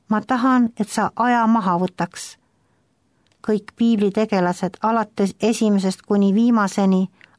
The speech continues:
on mõnda aega vangis või kõrbes olnud. Nad on elanud läbi raskeid aegu. Seega läheb inimestel halvasti. Seda on juhtunud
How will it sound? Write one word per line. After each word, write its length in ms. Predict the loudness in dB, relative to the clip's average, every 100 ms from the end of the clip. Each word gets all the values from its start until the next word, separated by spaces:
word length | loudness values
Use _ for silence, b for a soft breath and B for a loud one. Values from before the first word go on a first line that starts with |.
| -2
on 160 | 0
mõnda 400 | 2 2 2 0 0
aega 240 | 0 0
vangis 580 | 2 2 2 0 -2 -6 _ _ _ _
või 220 | 0 0
kõrbes 500 | 0 0 0 -2 -2
olnud. 420 | -2 0 -2 -6 _ _ _ b b b b b b b
Nad 160 | -2 0
on 100 | 2
elanud 400 | 2 2 2 2
läbi 280 | 2 2 2
raskeid 460 | 0 -4 -4 -2
aegu. 480 | 0 0 -2 -2 -6 -6 _ _ _ _ _ _ _ _ _ _ _ _
Seega 540 | -4 0 0 0 -2 -2 _ _ _ _ _ _ _
läheb 340 | -2 0 0
inimestel 600 | 2 4 4 2 0 -2
halvasti. 800 | -2 0 0 -2 -6 -12 -10 -10 -12 _ _ _ _ _ _ _
Seda 280 | -8 -4 0
on 120 | 0
juhtunud 500 | 0 -2 -2 0 0